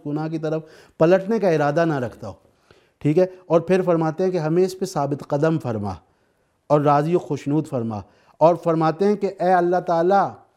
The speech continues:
یہ جو تو نے گناہوں کا عذاب رکھا ہے، ہمیں اس کا خوف عطا فرما، اس نعمت کو ہمیں عطا فرما کہ ہم اس عذاب سے ڈریں،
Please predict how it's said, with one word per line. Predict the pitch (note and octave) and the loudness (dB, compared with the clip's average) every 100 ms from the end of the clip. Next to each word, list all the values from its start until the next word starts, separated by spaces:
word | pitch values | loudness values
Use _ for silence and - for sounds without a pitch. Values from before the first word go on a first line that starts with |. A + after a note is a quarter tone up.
| _ _ E3 | _ _ -4
یہ | F#3 | 0
جو | G3+ | -2
تو | F3+ F#3+ | 0 0
نے | F3+ | 0
گناہوں | D3+ E3 F3 G3 | 2 2 2 2
کا | F#3+ D3 | 0 -2
عذاب | C#3+ D#3 F#3 F#3+ | 2 4 4 4
رکھا | D3 - B2 | -2 -6 -8
ہے، | F2 _ _ _ _ C3 | -10 _ _ _ _ -4
ہمیں | D#3+ G3+ | 0 2
اس | G3 | 0
کا | F#3+ | -6
خوف | - D#3 F#3 F#3 | -4 2 2 2
عطا | C3+ A#2+ A2 | -6 -10 -12
فرما، | A2 G#2 G2+ _ _ _ _ _ - | -12 -14 -16 _ _ _ _ _ -10
اس | D3+ C#3+ | -6 0
نعمت | C#3+ E3+ F#3+ F#3 | 2 4 2 0
کو | D3+ | -2
ہمیں | D3+ | -2
عطا | C3+ D3+ | -2 -2
فرما | D#3 D3+ D#3 | -2 -2 -4
کہ | D3 | -4
ہم | C#3+ C#3+ | -6 -6
اس | C3+ - | -8 -6
عذاب | B2 C3+ D3 | -2 -2 -2
سے | C3+ | -4
ڈریں، | A#2 A2+ | -4 -4